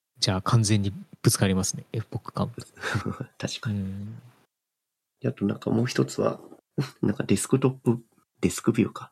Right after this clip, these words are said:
Speaker 2: デスクビューみたいな機能があって、
Speaker 1: うんうん。
Speaker 2: なんかiPhoneの広角カメラを使って、で、ま-、Macの手前の映像を映して、それを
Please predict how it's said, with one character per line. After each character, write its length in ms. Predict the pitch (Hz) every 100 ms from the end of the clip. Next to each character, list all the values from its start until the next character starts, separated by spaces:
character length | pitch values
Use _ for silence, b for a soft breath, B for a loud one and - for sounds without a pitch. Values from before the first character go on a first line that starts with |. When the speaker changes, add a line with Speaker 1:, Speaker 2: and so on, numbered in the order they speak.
| -
Speaker 2:
デ 100 | 87
ス 120 | -
ク 120 | - 120
ビ 120 | 123
ュ 60 |
ー 20 | -
み 120 | 127
た 120 | -
い 80 | 139
な 160 | 143 - _ _ _ _
機 100 | -
能 140 | 92 87
が 140 | -
あ 20 |
っ 80 | 90
て、 320 | - 113 - - _ _ _ _ -
Speaker 1:
う 60 |
ん 40 | 117
う 20 | 104 101
ん。 20 |
Speaker 2:
な 80 | 107
ん 20 |
か 180 | - - _ _ -
iPhone 260 | 123 117
の 140 | 95 90
広 180 | - -
角 220 | 101 -
カ 120 | 107
メ 100 | 90
ラ 80 | 85
を 40 |
使 200 | - -
っ 80 | -
て、 320 | - 113 - - _ _ _ _ _ _ _ _ _ _ _ _ _ _
で、 100 | - 90
ま-、 240 | 110 - - -
Mac 340 | 117 - 85
の 180 | 71 - -
手 120 | 98
前 200 | 101 98
の 280 | 95 92 - b b -
映 160 | 90
像 160 | 90 87
を 60 | 90
映 160 | -
し 120 | -
て、 300 | - - - -
そ 140 | -
れ 100 | 101
を 220 | 98 98